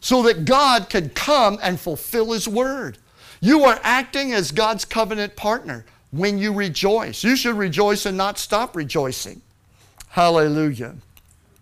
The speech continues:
You know, when you lift up thanksgiving to the Lord, you're lifted up.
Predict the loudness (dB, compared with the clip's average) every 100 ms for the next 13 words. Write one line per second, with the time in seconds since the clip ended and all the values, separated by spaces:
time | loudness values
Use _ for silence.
0 | _ _ _ _ _ _ _ _ _ -20
1 | _ _ 4 6 6 6 6 6 6 4
2 | 2 2 0 0 -20 -4 2 2 0 -2
3 | 0 0 -2 2 4 4 6 4 2 0
4 | 2 0 0 -2 2 2 0